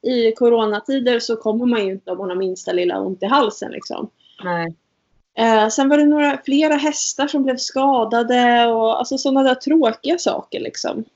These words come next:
Speaker 2: Ja, vad tråkigt.
Speaker 1: Ja. Så jag tror att vi var till slut kanske tolv ekipage på slinga två eller något sånt. Så det
Speaker 2: Mm.
Speaker 1: var,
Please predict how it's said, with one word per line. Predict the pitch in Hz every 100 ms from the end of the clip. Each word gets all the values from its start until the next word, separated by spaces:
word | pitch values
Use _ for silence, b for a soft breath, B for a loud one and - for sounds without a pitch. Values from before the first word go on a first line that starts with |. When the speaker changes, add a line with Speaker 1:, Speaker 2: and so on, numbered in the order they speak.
| _
Speaker 2:
Ja, | 269 196
vad | 180 185
tråkigt. | - - _ 233 -
Speaker 1:
Ja. | 240 247 240 226 - _ _ _ _ _ -
Så | -
jag | 254 262
tror | 277 277 262
att | 262
vi | 240 220
var | 226 220 214 220 - _ _ _ _ -
till | 233
slut | - - 226 214 208 170
kanske | 220 214 214 202 196 - _ _ _ _ _ _ - -
tolv | 262 262 240
ekipage | 220 220 214 269 247 208 - -
på | 196 190 185 160 -
slinga | - 214 196 190
två | - 196 180
eller | - -
något | - -
sånt. | - - - - _ _
Så | - 220
det | 240
Speaker 2:
Mm. |
Speaker 1:
var, | 240